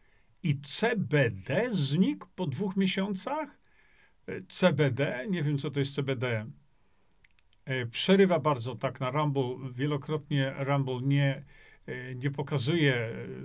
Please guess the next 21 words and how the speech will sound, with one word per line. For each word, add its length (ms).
tego, 220
co 160
trzeba. 540
Oczywiście, 640
że 140
można 380
brać. 680
Je-, 300
raczej 480
ja 320
wolę, 420
żeby, 540
e, 480
ż-, 220
żeby 640
było 600
oddzielnie 920
to, 340
to 140
brane, 560
y, 360